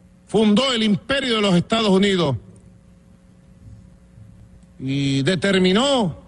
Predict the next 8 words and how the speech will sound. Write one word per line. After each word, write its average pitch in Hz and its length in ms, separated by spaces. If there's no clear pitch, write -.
desde 180 280
entonces 214 920
lo 156 240
que 156 680
iba 214 220
a 240 40
constituir 214 720
luego 240 680